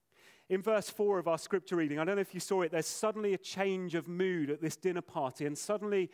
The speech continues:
the dinner party becomes really tense. Some people start shaking their heads in shock and disbelief at what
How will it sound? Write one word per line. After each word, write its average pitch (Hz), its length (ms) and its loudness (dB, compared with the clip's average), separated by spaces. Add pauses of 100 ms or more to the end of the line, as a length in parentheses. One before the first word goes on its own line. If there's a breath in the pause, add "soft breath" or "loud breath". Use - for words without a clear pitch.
(220 loud breath)
the 175 100 2
dinner 190 300 0
party 165 400 0
becomes 156 400 -4
really 170 260 2
tense. - 760 -6 (640 soft breath)
Some 196 220 0
people 196 280 0
start 170 260 0
shaking 180 400 -2
their 165 140 2
heads 185 340 0
in 143 120 -6
shock - 420 -2
and 170 100 -4
disbelief 180 640 -2
at 151 200 0
what 160 240 0